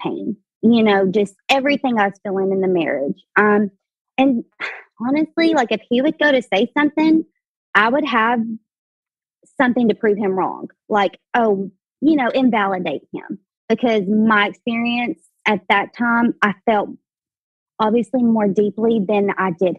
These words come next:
his. It, it went on for a while. I mean, it felt like we were outside for hours. Um,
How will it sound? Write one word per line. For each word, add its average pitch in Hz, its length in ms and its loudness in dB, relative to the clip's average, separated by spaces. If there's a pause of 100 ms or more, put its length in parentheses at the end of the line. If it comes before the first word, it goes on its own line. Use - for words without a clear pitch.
(100)
his. - 260 -6 (1300)
It, 311 320 2 (500)
it 277 140 2
went 294 200 0
on 311 240 2
for 302 140 0
a 285 100 2
while. 254 640 -2
I 262 120 0
mean, 262 380 0
it 269 180 -2
felt 277 120 -2
like 262 180 -2
we 254 120 0
were 240 100 0
outside 214 480 -4
for 220 200 -4
hours. - 600 -4 (160)
Um, 202 500 4